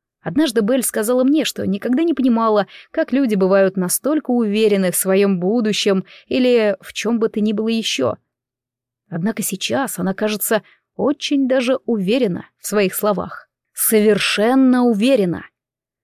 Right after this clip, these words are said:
«Ну, это же не так важно, как колледж»,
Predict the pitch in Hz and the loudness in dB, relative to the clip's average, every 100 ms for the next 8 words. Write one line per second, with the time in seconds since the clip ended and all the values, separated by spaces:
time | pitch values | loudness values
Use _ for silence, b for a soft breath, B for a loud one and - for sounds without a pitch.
0 | - 202 247 247 226 226 214 185 208 190 | -4 0 2 4 2 2 0 0 2 2
1 | 190 190 311 330 202 190 170 - - 190 | 2 2 -2 -2 0 0 0 -8 -8 -10
2 | - 330 214 - - | -4 0 0 0 -6